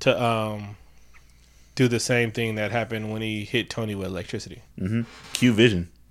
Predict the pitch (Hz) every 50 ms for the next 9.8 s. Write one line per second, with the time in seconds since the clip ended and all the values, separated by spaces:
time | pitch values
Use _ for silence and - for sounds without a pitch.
0 | - - - - - - - - _ _ _ - 87 95 95 - 98 90 101 92
1 | 92 87 98 92 90 - - 101 107 - - 90 - 90 80 - - 95 87 80
2 | 71 58 64 67 62 64 78 - - - - - - - - - - - 165 165
3 | 165 160 156 156 147 147 156 160 160 160 151 147 147 147 - - - - - -
4 | - - - - - - - - - - - - - - - - - - - -
5 | - - - _ 165 160 165 160 156 151 147 147 - 151 147 147 143 139 139 135
6 | 131 131 127 120 120 151 165 180 180 - - - 139 139 139 - - 147 151 147
7 | 143 135 131 127 123 117 110 - - - - - - - - - - - - -
8 | - - - 143 180 190 180 165 165 160 156 - - - - - - - - -
9 | - - - - - - - - - - 147 156 160 156 156 151